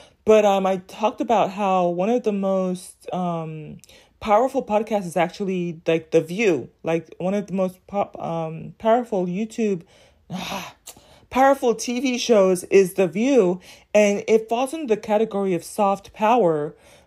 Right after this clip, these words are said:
because you have these women dressed up in their, you know,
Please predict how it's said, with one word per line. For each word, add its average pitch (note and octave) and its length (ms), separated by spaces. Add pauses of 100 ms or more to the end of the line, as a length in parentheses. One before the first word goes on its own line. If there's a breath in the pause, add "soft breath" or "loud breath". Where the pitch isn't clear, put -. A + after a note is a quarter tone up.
because G#3+ 460
you G#3 120
have A3 220
these G#3+ 220
women G3 560
dressed F#3+ 400
up F#3+ 260
in F3 200
their, D#3+ 480
you G#3+ 100
know, D#3+ 340